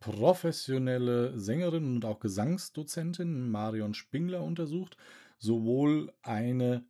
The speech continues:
Laiensängerin. Ähm, rausgekommen ist tatsächlich, und gut, das ist dann bei der Profisängerin weniger verwunderlich, aber in einer,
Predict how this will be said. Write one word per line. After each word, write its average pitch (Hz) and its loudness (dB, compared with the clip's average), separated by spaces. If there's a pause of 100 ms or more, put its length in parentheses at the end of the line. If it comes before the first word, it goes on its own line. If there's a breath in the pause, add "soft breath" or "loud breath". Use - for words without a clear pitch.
Laiensängerin. 95 0 (580 soft breath)
Ähm, 120 8 (720 loud breath)
rausgekommen 170 6
ist 180 -4
tatsächlich, 143 0
und 127 -2
gut, 143 -2
das 117 0
ist 127 -12
dann 117 0
bei 120 -4
der 110 0
Profisängerin 165 2
weniger 185 2
verwunderlich, 180 0 (420 loud breath)
aber 135 2
in 123 2
einer, 120 0